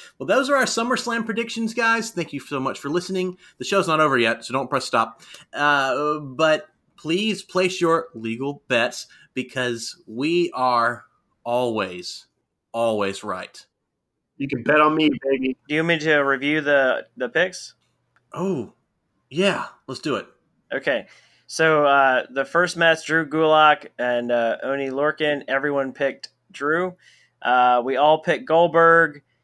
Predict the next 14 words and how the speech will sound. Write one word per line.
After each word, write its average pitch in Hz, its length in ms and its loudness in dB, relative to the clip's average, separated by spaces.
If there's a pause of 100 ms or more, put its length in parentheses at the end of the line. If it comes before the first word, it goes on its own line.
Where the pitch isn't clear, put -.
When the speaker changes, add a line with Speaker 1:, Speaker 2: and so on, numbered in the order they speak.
(280)
Speaker 3:
Uh, 113 240 0
Trish 156 340 -2
S 147 500 2
and 131 400 -4
Charlotte. 151 640 2
Matt 143 280 -2
and 135 100 -14
Chris 143 340 -2
picked - 280 -10
Charlotte. 147 520 0
Kyle 139 400 2
picked - 480 -8
Trish. 156 520 -4 (500)
Um, 120 420 0